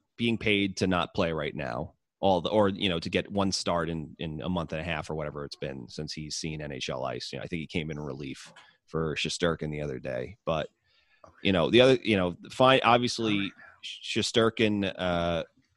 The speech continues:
finally coming in and solidifying himself as their number one goaltender has done wonders for this team. I think it's the only reason they're currently in the spot they're in. Not the only reason, but he's definitely a big, uh,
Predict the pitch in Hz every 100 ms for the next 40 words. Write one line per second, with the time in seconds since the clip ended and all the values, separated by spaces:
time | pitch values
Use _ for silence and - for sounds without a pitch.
0 | - _ - - - 101 98 98 - 110
1 | 98 95 92 87 80 87 98 95 - 90
2 | 90 92 - 92 90 85 87 85 90 90
3 | 87 87 82 82 - 87 82 82 80 87
4 | - _ _ - 85 85 87 90 87 82
5 | 82 76 - 82 80 80 - 80 78 85
6 | 80 82 80 71 _ - _ - 95 78
7 | 80 80 - 90 85 - 82 76 78 -
8 | 208 165 127 95 87 82 82 85 92 90
9 | - 101 95 95 85 87 82 - - 64
10 | 69